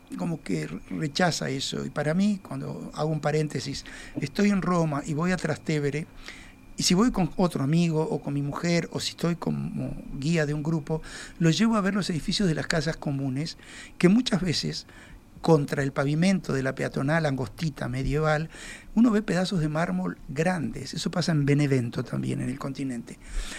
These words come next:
Y, y uno mira bien y es una lápida romana, o mira bien y es un capitel, mira un poquito más, es un pedazo de cornisa. Y en el caso del capi-, de,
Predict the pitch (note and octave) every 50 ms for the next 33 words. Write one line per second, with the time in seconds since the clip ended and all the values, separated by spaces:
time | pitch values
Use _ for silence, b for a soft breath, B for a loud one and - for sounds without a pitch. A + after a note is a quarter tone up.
0 | B B - A#3+ F#3+ F3+ F3+ F#3 A#3+ - - - B B B B - - - -
1 | - - - F4 - - F#3+ A3 A#3 B3 A#3+ A3+ A#3+ B3 A3+ G3+ G3 G3+ G#3 A3+
2 | B3+ C4+ C4+ - G#3+ G3 G#3+ - A3+ G3+ F#3+ F#3+ G3 G3 G3 E3 D3 C#3 C3+ -
3 | D3 D3+ C#3+ C3+ D3 C3 C3 C#3 - - B B B B B B B - D#3+ E3+
4 | F#3+ G#3+ G#3+ A3 G3+ G#3+ A3+ B3 A#3 F3 G3+ F#3 - E3+ D3+ - C3+ C3 - F3
5 | D#3+ D3 C#3 C3+ C#3+ - - - - - - - - - - - - B B B
6 | B B B - F3 G3 G#3 G#3+ A3 G3+ - - D#3+ E3 G3+ - G3+ G3 G3+ G#3
7 | G3+ G#3 F3 F#3 F3 C#3+ - F3+ E3+ F3+ G3 G#3+ G3 - - A#3+ A3+ F#3+ F3+ -
8 | D#3+ D#3 D3+ D#3 D3 C#3 - - - - - - - - - - B B B B
9 | B B B B B B B B B B - D#3+ E3+ E3+ D#3+ - A3+ A#3 A3+ -
10 | B3+ G3+ G3 F3+ E3+ - - E3+ E3 - E3+ D#3 - - - D#3+ E3 E3 D#3+ D#3
11 | D3+ D3+ D3+ D3 C#3+ D3 D3+ E3+